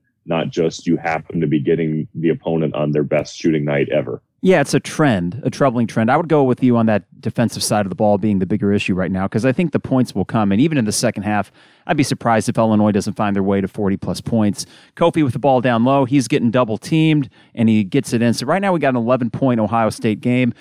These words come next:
Speaker 2: Isaac, you got here just in time for the inevitable rally. But before we talk about the positives, what few there were in that first half, I asked Trevor what he thought was the single biggest issue for this team, and I know that's kind of a loaded question.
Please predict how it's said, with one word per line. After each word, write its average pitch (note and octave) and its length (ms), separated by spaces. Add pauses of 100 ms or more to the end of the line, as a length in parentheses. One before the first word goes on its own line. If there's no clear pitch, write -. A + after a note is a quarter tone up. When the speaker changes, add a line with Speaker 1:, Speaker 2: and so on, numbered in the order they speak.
(240)
Speaker 2:
Isaac, F3 420
you E3+ 80
got D#3+ 160
here D3+ 120
just D#3 280
in C3 80
time D3+ 340
for C#3+ 140
the A#2+ 140
inevitable C#3 560
rally. B2+ 520
But A2 200
before F3 400
we F#3+ 140
talk D#3 300
about C3+ 260
the - 60
positives, A2+ 920 (340)
what A2 260
few B2+ 260
there A2+ 160
were A#2+ 200
in A2 80
that G2+ 160
first G2+ 320
half, G2 260 (240)
I C3 120
asked D#3+ 280
Trevor A2+ 600
what A#2+ 400
he C#3 220
thought B2 320
was A2 200
the A#2 140
single A#2 560 (460)
biggest C3 320
issue B2+ 240
for G#2+ 160
this G2+ 180
team, B2 240
and G#2+ 80
I G#2 60
know A2+ 160
that's G#2 140
kind A#2 160
of G#2 60
a G#2 100
loaded G#2+ 260
question. G#2+ 580